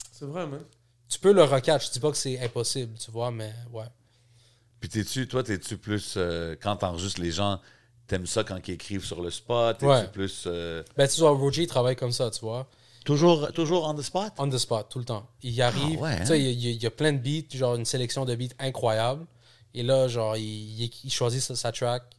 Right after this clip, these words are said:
Speaker 2: il écrit on the spot, il record direct après.
Speaker 3: Ok, puis c'est pas, euh,
Speaker 2: Ouais.
Speaker 3: one take, cut, add the next, comme line by line. C'est
Speaker 2: Non.
Speaker 3: plus, il
Speaker 2: Il
Speaker 3: s'assoit,
Speaker 2: écrit,
Speaker 3: il, il, ok.
Speaker 2: il fait sa chanson, après ça, on record.
Speaker 3: Ah ouais, toujours in the studio,
Speaker 2: Ouais.
Speaker 3: hein, c'est ça. C'est,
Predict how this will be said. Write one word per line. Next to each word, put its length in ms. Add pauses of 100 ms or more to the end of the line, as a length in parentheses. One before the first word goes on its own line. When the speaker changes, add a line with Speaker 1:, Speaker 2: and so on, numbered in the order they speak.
(280)
Speaker 2:
il 140
écrit 420
on 100
the 80
spot, 320 (540)
il 160
record 260
direct 320
après. 500
Speaker 3:
Ok, 140
puis 260
c'est 160
pas, 160 (100)
euh, 500 (460)
Speaker 2:
Ouais. 80
Speaker 3:
one 180
take, 400 (280)
cut, 360 (260)
add 200
the 120
next, 320
comme 240
line 180
by 140
line. 220
C'est 60
Speaker 2:
Non. 160
Speaker 3:
plus, 380
il 60
Speaker 2:
Il 40
Speaker 3:
s'assoit, 200
Speaker 2:
écrit, 240
Speaker 3:
il, 480
il, 60
ok. 120
Speaker 2:
il 100
fait 140
sa 160
chanson, 480
après 260
ça, 140
on 200
record. 180
Speaker 3:
Ah 80
ouais, 220
toujours 320
in 80
the 100
studio, 480
Speaker 2:
Ouais. 60
Speaker 3:
hein, 60
c'est 140
ça. 200
C'est, 320